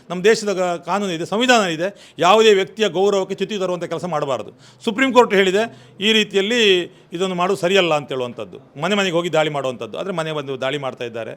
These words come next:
ಆ, ಅವಮಾನ ಮಾಡ್ತಾ ಇದ್ದಾರೆ,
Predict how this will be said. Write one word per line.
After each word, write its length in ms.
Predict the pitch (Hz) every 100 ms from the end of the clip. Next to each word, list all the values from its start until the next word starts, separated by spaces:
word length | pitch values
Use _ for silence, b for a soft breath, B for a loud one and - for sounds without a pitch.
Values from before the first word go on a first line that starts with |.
| - b b b
ಆ, 100 | 117 127 123 123 117 117 113 110 104 107 107 b b
ಅವಮಾನ 280 | 147 196 185
ಮಾಡ್ತಾ 280 | 160 135 135
ಇದ್ದಾರೆ, 320 | 113 113